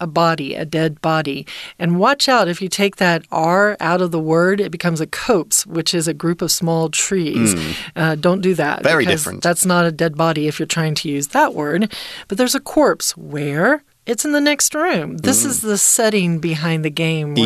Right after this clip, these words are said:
Speaker 2: Yeah.
Speaker 1: talking about.
Speaker 2: And the other part of the setting, it's one of your fellow diners has put it there, in other
Speaker 1: Huh.
Speaker 2: words, is the killer. So, and, and that's,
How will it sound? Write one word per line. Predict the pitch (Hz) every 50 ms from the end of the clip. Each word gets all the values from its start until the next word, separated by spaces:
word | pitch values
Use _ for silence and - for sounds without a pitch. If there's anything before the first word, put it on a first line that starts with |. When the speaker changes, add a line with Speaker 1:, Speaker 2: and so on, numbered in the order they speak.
| 113 110
Speaker 2:
Yeah. | 107 101 90
Speaker 1:
talking | 80 - - 147
about. | 135 147 147 143 - - - 180 - - - -
Speaker 2:
And | - 123 117
the | 120 135
other | 151 170 208 202
part | - 165 147 139
of | -
the | 110 110
setting, | - - 135 127 - - 113 95 95
it's | 95 - - -
one | 107 107 120
of | 139 147 151
your | 147 139 127
fellow | - - - - 120 117 120 117 110 101
diners | 85 - 87 104 113 120 110 92 85 71 65 - - -
has | 101 92 -
put | - _ - - 143 139 135
it | 107 - -
there, | - - - - -
in | - 95 87
other | - - 87
Speaker 1:
Huh. | 82 85
Speaker 2:
words, | 82 85 80 - - - -
is | 95 90 80 -
the | - 95 -
killer. | - - - - - 156 120 87 71 - - - - - - - - - -
So, | - - - - 139 113 110 107 104 101 98 101 - -
and, | - 120 120 123
and | - 98 127 127 127
that's, | 135 147 147 - - - -